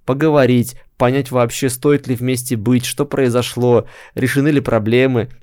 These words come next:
и каждый может со своей стороны эти проблемы решить. И поэтому первый совет всегда — это максимально выходить из зависимости и аддикции, то есть когда у нас есть эта вот, а, любовная, эмоциональная зависимость, когда мы не можем жить без этой бывшей,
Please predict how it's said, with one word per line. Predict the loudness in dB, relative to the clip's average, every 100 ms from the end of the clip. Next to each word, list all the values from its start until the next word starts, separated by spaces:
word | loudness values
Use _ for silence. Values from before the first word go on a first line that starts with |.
| -8
и | -4
каждый | 2 2 2 2
может | 2 0 -2
со |
своей | -2 0 0
стороны | 0 0 0
эти | -2 -4
проблемы | -4 0 0 0
решить. | 0 -2 -4 -6 -20 -12 -6
И | 0
поэтому | 2 2 -2
первый | 0 2 2 0
совет | -2 -4
всегда — | -4 0 2 4
это | 2 2 2 -2 -12
максимально | -4 -4 0 0 2 2 2
выходить | 0 0 0 -2 -2
из | -2
зависимости | 2 2 2 0 -4 -6 -8
и | -2 2
аддикции, | 2 2 -2 -2 -4 -2
то | 0
есть | 0 -2
когда | -2 0 0
у |
нас | -2 -2
есть | -2 -4 -4
эта | -4
вот, | -4 -10 -20 -18 -10
а, | -4
любовная, | -2 2 2 2 0
эмоциональная | 0 -2 -2 0 0 2
зависимость, | 2 0 -2 -4 -4
когда | -2 0 0
мы | 0
не |
можем | 0 0 -2
жить | -4 -6
без | -6
этой | -2 -2
бывшей, | 0 -2 -2 -4